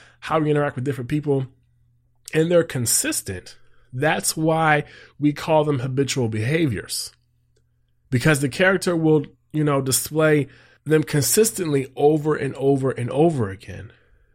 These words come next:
That's why we want our Peter Parker to be the comedic relief and the wisecracker that he is, and we want our Captain America to be the Boy Scout.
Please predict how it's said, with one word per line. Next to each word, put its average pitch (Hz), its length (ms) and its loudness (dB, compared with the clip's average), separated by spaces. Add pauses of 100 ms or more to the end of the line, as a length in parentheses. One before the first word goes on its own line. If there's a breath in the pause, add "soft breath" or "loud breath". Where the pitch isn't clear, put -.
(440)
That's 151 400 2
why 156 220 0
we 165 120 4
want 151 220 2
our 139 180 2
Peter 185 320 -4
Parker 156 300 0
to 143 120 -4
be 143 80 0
the 139 100 -6
comedic 143 360 -4
relief 139 600 -2
and 127 100 -4
the 120 60 4
wisecracker 147 760 2
that 131 120 2
he 131 200 2
is, 151 140 4
and 127 80 -2
we 135 80 -2
want 135 200 0
our 127 60 0
Captain 135 360 -6
America 127 360 -2
to 127 60 -2
be 120 100 0
the 110 80 -4
Boy 147 300 2
Scout. - 380 -4